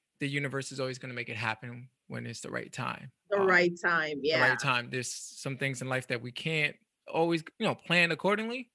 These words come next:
Speaker 1: and just
Speaker 2: Yeah.
Speaker 1: let it go. So I, I, I learned that over the course of my life, and I, that's my philosophy I've just been using. But would you
Speaker 2: That's a good
Speaker 1: please
Speaker 2: one to have.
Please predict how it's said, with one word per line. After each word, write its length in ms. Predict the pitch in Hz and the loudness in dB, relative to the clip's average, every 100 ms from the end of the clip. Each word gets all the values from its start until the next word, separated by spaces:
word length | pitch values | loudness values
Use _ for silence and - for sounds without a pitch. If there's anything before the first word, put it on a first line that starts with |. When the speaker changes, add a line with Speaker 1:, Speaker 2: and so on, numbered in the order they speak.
| _ - | _ -12
Speaker 1:
and 120 | 139 | 0
just 80 | 247 | 2
Speaker 2:
Yeah. 80 | 143 | 4
Speaker 1:
let 100 | 135 | 2
it 60 | |
go. 240 | 139 127 117 | 2 0 0
So 220 | - 123 | -2 0
I, 200 | - 139 | 2 2
I, 260 | 131 127 - - | 2 -2 -6 -4
I 120 | 123 | -4
learned 320 | 127 139 139 | -2 -6 -4
that 260 | 135 170 - _ | 0 0 -2 _
over 180 | 143 127 | -4 -4
the 80 | 127 | -6
course 240 | - 139 | -6 -8
of 60 | - | -4
my 160 | 135 160 | -2 0
life, 360 | 156 202 220 _ - - - | 0 -2 -6 _ -20 -20 -10
and 140 | 113 120 | 0 2
I, 140 | 120 | 2
that's 260 | - 127 127 | 2 0 2
my 140 | 131 | -2
philosophy 420 | - 131 127 143 | 0 0 0 0
I've 140 | 123 117 | -2 -4
just 200 | 120 - | -8 -10
been 160 | 123 | -10
using. 440 | 120 143 127 113 117 | -10 -10 -12 -14 -10
But 200 | 113 - - - - _ | -12 -12 -20 -20 -20 _
would 140 | - 196 | -2 0
you 40 | |
Speaker 2:
That's 120 | - | 4
a 60 | 226 | 4
good 120 | 220 | 4
Speaker 1:
please 80 | - | 2
Speaker 2:
one 160 | 226 | -2
to 100 | 220 220 | -2 4
have. 420 | 220 196 143 - | 6 6 4 0